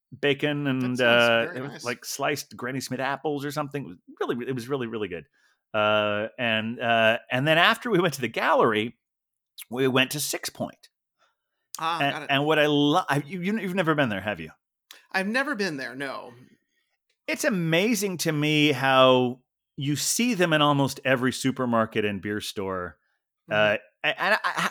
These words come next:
Speaker 1: do you remember when they, they formed their alliance with Southern Tier and Victory?
Speaker 2: Oh, gosh. No. I mean, I remember when, I, I remember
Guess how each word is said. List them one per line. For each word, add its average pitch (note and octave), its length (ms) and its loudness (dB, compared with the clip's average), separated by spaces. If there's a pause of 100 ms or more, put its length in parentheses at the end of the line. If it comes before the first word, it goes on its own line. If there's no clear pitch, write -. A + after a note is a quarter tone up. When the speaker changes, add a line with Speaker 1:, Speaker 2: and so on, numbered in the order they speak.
Speaker 1:
do D#3 120 -6
you D4+ 80 -2
remember C4 440 0
when E3+ 280 -2
they, D#3+ 200 4
they C3 360 4
formed C#3 440 2
their B2+ 180 4
alliance A#2+ 560 2
with A2 560 -4
Southern A#2 380 -2
Tier A2+ 180 -2
and G#2+ 100 -2
Victory? G#2 400 -4 (720)
Speaker 2:
Oh, D3 180 -20 (100)
gosh. B2+ 580 -16
No. E3+ 380 -4
I F3+ 60 -4
mean, G#3 140 0
I - 20 0
remember G#3+ 260 -4
when, F#3 240 -4
I, D#3+ 200 -2 (100)
I E3 60 -4
remember F#3 460 -6